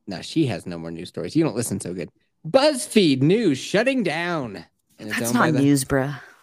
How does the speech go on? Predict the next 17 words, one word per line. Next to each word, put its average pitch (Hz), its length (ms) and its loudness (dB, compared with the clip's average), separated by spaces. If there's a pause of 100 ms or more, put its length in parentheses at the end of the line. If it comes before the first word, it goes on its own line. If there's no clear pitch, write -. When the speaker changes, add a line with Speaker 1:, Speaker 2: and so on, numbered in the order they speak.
(140)
Speaker 1:
Yeah, 107 140 -4
it 110 40 -4
is. 117 140 -8 (320)
Speaker 2:
<laughs> 208 120 -2 (200)
Speaker 1:
It, 131 580 -8
BuzzFeed 143 380 2
would 117 120 0
put 139 100 2
out 127 100 2
a 117 60 0
list 151 340 -2
of 123 360 -6
ranking 131 360 -2
it 110 180 -6
on 110 140 -8
how 120 360 -6 (240)
much 127 380 -2